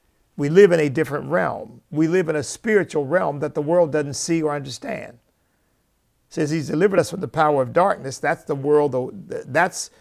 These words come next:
that's the realm the world lives in, that those who don't know Christ live in. They live in a realm that is controlled by the power of darkness. The word says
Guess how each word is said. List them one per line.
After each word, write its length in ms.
that's 300
the 160
realm 460
the 80
world 720
lives 340
in, 120
that 160
those 220
who 80
don't 240
know 140
Christ 440
live 180
in. 140
They 220
live 680
in 120
a 80
realm 720
that 200
is 100
controlled 720
by 140
the 100
power 480
of 180
darkness. 460
The 140
word 260
says 340